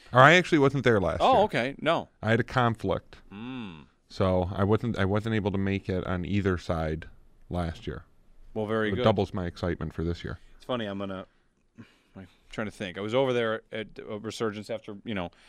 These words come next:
Speaker 2: Dave came in. I don't wanna give away a tip, so I, I won't, 'cause I saw some insider brewing stuff. Like, one of the things they were working towards was to try and get a certain flavor in a beer, and, uh,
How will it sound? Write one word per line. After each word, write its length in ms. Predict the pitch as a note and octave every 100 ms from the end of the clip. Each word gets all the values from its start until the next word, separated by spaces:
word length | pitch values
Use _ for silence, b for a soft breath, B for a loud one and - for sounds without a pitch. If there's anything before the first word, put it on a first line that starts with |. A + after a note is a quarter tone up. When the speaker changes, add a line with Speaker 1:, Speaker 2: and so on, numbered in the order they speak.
| b b
Speaker 2:
Dave 220 | - G#2 -
came 240 | G2+ G2+
in. 180 | G#2 F2 _ _ _ -
I 40 |
don't 80 | A2+
wanna 140 | B2
give 160 | G2 G2+
away 280 | F#2 F2 D2+ _ _
a 80 | - - -
tip, 380 | - F2 - - _ _ _
so 180 | - G#2+
I, 80 | -
I 60 | A#2+
won't, 460 | A#2+ C#3+ B2+ F2 - b b b
'cause 120 | G#2+
I 60 | A2
saw 220 | - B2+
some 180 | - A#2+
insider 720 | B2 A#2+ - A#2 G#2+ G#2 G2+ b b -
brewing 580 | A2+ A2+ G#2+ G2+ G2 F2+
stuff. 460 | - - G2 E2+ -
Like, 160 | F#2+ G2
one 140 | C3+
of 40 |
the 80 | C3
things 260 | A#2 B2+ A2
they 100 | G#2+
were 120 | G#2
working 420 | G#2 D#3+ - B2
towards 480 | A2 G#2+ G#2 F#2+ - b b b b
was 200 | A2 G#2+
to 80 |
try 280 | G#2+ - A2
and 120 | G#2
get 280 | G2 G#2 G2+ -
a 80 |
certain 320 | G#2 - A2+ G#2
flavor 400 | - A2 G#2+ G2+
in 80 |
a 60 | G2
beer, 300 | G2 G#2+ F#2+
and, 220 | F#2 F2+
uh, 280 | F2+ F2 F2